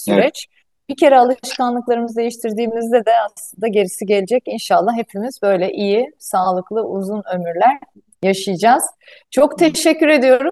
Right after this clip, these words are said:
Speaker 2: İyi ki geldin. Ee, çok keyifli seninle sohbet her zaman. Ee, yine gel. Ee, en kısa
Speaker 1: Bilmukabele.
Speaker 2: zamanda da bekliyoruz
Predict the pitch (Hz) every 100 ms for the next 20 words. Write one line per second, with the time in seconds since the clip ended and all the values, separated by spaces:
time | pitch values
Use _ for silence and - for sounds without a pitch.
0 | 277 277 - 254 254 247 233 285 - _
1 | _ _ _ - 165 180 180 175 220 -
2 | 226 233 233 254 - 190 180 180 - 180
3 | - 190 196 196 185 175 240 - _ -
4 | 165 180 254 233 196 190 226 - _ _
5 | _ _ _ _ - 76 - 202 208 117
6 | 127 131 131 139 135 139 104 - 233 -
7 | _ _ _ _ 196 196 214 196